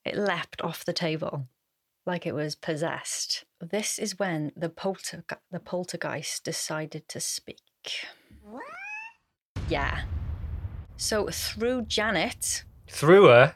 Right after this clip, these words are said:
Speaker 2: Oh,
Speaker 1: Through
Speaker 2: here we
Speaker 1: Janet.
Speaker 2: go. I'm telling you, she's on acid.
Speaker 1: Do you know how old Janet is?
Speaker 2: Seventy odd.
Speaker 1: She's nine.
Speaker 2: Whoa.
Speaker 1: She's nine.
Speaker 2: Oh, God. Don't tell me you've got a voice recording of
Speaker 1: We've got
Speaker 2: this.
Speaker 1: a voice
Speaker 2: Oh,
Speaker 1: recording.
Speaker 2: shit.
Speaker 1: This is the disclaimer, right?
Speaker 2: <laughs>
Speaker 1: So
Speaker 2: Oh.
Speaker 1: it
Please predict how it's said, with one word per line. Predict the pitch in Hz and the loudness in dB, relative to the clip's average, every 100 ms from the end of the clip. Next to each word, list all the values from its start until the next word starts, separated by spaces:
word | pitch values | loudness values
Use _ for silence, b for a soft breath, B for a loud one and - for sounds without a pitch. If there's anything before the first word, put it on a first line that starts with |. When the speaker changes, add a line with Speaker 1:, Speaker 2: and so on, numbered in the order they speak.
| - | 4
Speaker 2:
Oh, | 117 113 110 | 8 10 10
Speaker 1:
Through | 110 | 8
Speaker 2:
here | 110 | 6
we | |
Speaker 1:
Janet. | 113 104 107 247 - | 6 4 4 2 0
Speaker 2:
go. | |
I'm | 143 | 4
telling | - 202 180 | 10 10 10
you, | 131 | 6
she's | 160 151 | 6 8
on | 143 147 | 10 10
acid. | 147 - 101 - - | 8 4 2 -2 -4
Speaker 1:
Do | 262 | 0
you | |
know | 262 | 0
how | 233 240 | 0 0
old | 190 185 180 - | 2 0 -2 -4
Janet | 180 160 - | -2 -2 -2
is? | 139 143 - - - | -4 -6 -10 -12 -8
Speaker 2:
Seventy | - - - 127 117 110 104 | -4 -4 2 4 4 2 -2
odd. | 90 90 - | -2 -4 -6
Speaker 1:
She's | - 214 202 | -8 -4 -2
nine. | 190 160 - - 151 - _ _ _ _ _ _ _ - | -2 -2 -6 -8 -12 -16 _ _ _ _ _ _ _ -10
Speaker 2:
Whoa. | 101 98 95 - - - | -4 -2 -2 -2 -6 -12
Speaker 1:
She's | - - 180 | -6 -4 -2
nine. | 160 131 135 139 - | -2 -4 -8 -6 2
Speaker 2:
Oh, | 127 - | 4 6
God. | 117 123 110 | 8 6 6
Don't | 147 143 | 6 6
tell | - 135 | 6 4
me | 131 | 6
you've | 131 | 6
got | 135 117 | 6 6
a | |
voice | 113 127 120 | 6 4 4
recording | 117 113 110 107 | 2 4 4 4
of | 110 | 2
Speaker 1:
We've | 107 | 4
got | 98 | 2
Speaker 2:
this. | 165 | 2
Speaker 1:
a | |
voice | 160 139 - | -2 2 8
Speaker 2:
Oh, | |
Speaker 1:
recording. | 170 196 160 | 10 10 4
Speaker 2:
shit. | 190 220 - 190 | 6 6 4 0
Speaker 1:
This | 190 - | -2 -2
is | 196 | -4
the | - 180 | -2 0
disclaimer, | 180 - 170 160 156 147 | 0 2 2 2 0 0
right? | 151 160 156 | 0 -2 -2
Speaker 2:
<laughs> | B B B B B B B B | B B B B B B B B
Speaker 1:
So | 135 131 | 6 10
Speaker 2:
Oh. | 123 120 117 113 110 | 12 12 10 6 4
Speaker 1:
it | 254 | 0